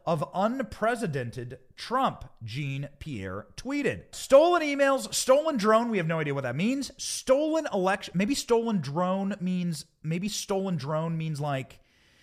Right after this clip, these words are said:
this was Joe Biden droning on for, in front of America, and everyone was like, "Oh my God, he's droning on again." Maybe Joe Biden was stolen for a moment.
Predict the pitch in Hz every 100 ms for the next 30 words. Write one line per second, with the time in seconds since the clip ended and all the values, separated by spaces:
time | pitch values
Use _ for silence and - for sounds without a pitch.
0 | _ - 120 170 - 160 160 147 143 135
1 | 131 123 - - - _ _ _ _ _
2 | _ _ - 120 185 180 139 135 139 190
3 | 220 196 113 165 180 185 170 165 175 190
4 | 247 208 - - 180 160 - - 165 160
5 | 196 175 165 165 185 220 214 208 151 170
6 | 170 160 143 127 110 117 110 104 104 104
7 | 107 107 98 104 107 110 110 110 107 107
8 | 104 110 110 - - - 127 151 151 165
9 | 170 151 170 151 139 185 185 180 - 196
10 | 196 240 240 247 247 262 277 320